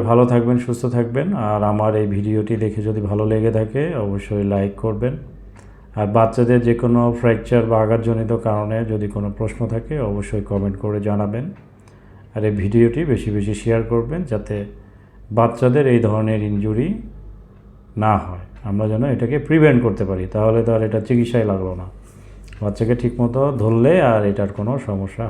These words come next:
হয় না। আর আমার চ্যানেলে যারা নতুন আছেন অবশ্যই সাবস্ক্রাইব করে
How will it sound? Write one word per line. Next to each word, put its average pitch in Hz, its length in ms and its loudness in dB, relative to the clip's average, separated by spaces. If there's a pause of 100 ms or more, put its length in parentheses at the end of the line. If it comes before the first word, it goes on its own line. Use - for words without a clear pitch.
হয় 90 240 -8
না। 87 80 -10 (2250)
আর 113 80 2 (100)
আমার 120 200 8
চ্যানেলে 123 380 8
যারা 120 160 8 (100)
নতুন 117 260 0
আছেন 160 200 -2 (100)
অবশ্যই 104 340 -4
সাবস্ক্রাইব 107 460 -2
করে 117 160 2